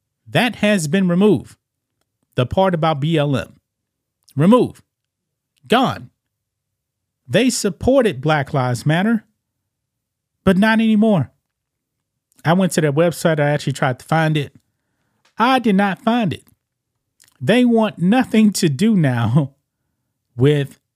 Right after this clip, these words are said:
the Marxist organization, Black Lives Matter. I'm pretty sure there's a whole bunch of people out there that donated to B L M that are thinking, "Man, I want my money back." Remember, um, Sharon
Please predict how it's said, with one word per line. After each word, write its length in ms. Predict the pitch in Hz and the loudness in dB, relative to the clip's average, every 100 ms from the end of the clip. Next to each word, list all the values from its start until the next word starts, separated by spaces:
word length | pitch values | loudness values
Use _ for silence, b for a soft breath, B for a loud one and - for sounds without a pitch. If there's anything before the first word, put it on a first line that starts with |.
| _ _ _ | _ _ _
the 120 | 135 | -2
Marxist 800 | 131 139 208 220 - 208 208 - - | 0 2 0 -2 -4 0 0 -2 -4
organization, 1080 | 180 202 175 147 170 160 - 135 120 123 - _ _ _ - | 0 0 0 0 0 -2 -2 -2 0 -2 -6 _ _ _ -12
Black 400 | 110 131 143 - | -4 0 0 -2
Lives 280 | 123 120 | -4 -4
Matter. 300 | 127 98 90 - _ _ _ _ _ _ _ _ _ _ _ - | -4 -6 -8 -14 _ _ _ _ _ _ _ _ _ _ _ -2
I'm 180 | 240 262 | 0 2
pretty 180 | - 214 | 0 -2
sure 200 | - 196 | 0 0
there's 180 | 180 | 0
a 80 | 131 | 0
whole 140 | 175 185 | 0 0
bunch 200 | 175 - | -2 -4
of 60 | |
people 240 | - 160 135 | -6 -2 -2
out 160 | 123 | -2
there 120 | 147 | -2
that 160 | 123 113 | -4 -2
donated 360 | 147 151 139 127 | 0 0 -2 -2
to 100 | 117 | -4
B 160 | 147 | -2
L 140 | 123 131 | 0 0
M 300 | 160 107 120 _ _ _ _ _ _ _ _ - | -2 -4 -14 _ _ _ _ _ _ _ _ -2
that 120 | 135 | 0
are 60 | 135 | 0
thinking, 280 | 160 131 | 0 0
"Man, 360 | 110 175 - - _ _ _ _ - | 0 -2 -2 -10 _ _ _ _ -4
I 120 | 131 | -4
want 300 | 110 165 156 | 0 0 0
my 140 | 151 | -2
money 260 | 151 190 151 | 0 0 -2
back." 360 | 104 90 - - _ _ _ _ _ _ _ | -2 -8 -10 -20 _ _ _ _ _ _ _
Remember, 260 | 185 220 202 | 0 2 2
um, 200 | 185 170 | 0 0
Sharon 380 | 147 202 196 190 | 0 0 0 -2